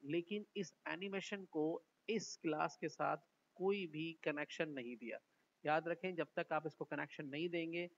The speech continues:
ये animation काम नहीं करेगा। Animation आप कितनी ही बना लें, एक animation को कई classes पे,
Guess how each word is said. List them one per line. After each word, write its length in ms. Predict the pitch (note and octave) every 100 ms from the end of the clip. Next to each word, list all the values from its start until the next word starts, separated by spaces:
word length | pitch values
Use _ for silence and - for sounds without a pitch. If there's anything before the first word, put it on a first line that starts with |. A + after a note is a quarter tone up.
| _ _ D#3+
ये 180 | F#3 -
animation 480 | D3+ D3+ D3+ C#3+ D#3+
काम 240 | D3+ C#3
नहीं 180 | B2+ B2+
करेगा। 340 | A#2+ B2 B2 - -
Animation 400 | E3+ G3+ G#3 G#3
आप 180 | G3+ G3
कितनी 260 | F#3+ -
ही 60 | G#3
बना 240 | F3 D3+
लें, 180 | D3 F3 - _ _ _ _
एक 180 | G3+ G#3
animation 460 | G3+ G3+ G3+ G#3 G3+
को 160 | G#3
कई 260 | G3+ G3+ G#3
classes 440 | F#3+ F3+ E3+ F3+
पे, 160 | -